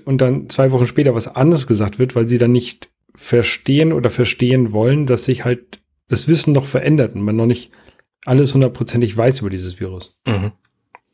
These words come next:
Speaker 2: Ja. Ansonsten war für mich ziemlich, ähm, spannend mein, mein Podcast-Leben in diesem Jahr, weil ich nämlich zum ersten Mal mir quasi so eine Routine angewöhnt habe,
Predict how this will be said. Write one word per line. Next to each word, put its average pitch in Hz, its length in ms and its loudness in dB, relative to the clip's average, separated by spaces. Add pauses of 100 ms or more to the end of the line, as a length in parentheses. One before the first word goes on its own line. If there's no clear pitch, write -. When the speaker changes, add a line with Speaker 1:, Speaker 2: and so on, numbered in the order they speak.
(2250)
Speaker 2:
Ja. 85 220 -4 (720)
Ansonsten 123 420 0
war 143 100 0
für 143 120 0
mich 147 280 -2 (140)
ziemlich, 131 580 -2
ähm, 110 460 0 (300)
spannend 117 580 -2
mein, 92 320 0
mein 92 260 0
Podcast-Leben 123 1000 -2
in 120 80 -2
diesem 123 240 0
Jahr, 120 280 2
weil 104 160 2
ich - 120 -6
nämlich 101 220 0
zum - 180 -2
ersten 80 380 -4
Mal 101 340 2
mir 110 200 0
quasi 107 360 -2
so 101 120 2
eine 101 100 2
Routine 113 580 0
angewöhnt 120 460 -2
habe, 120 300 -2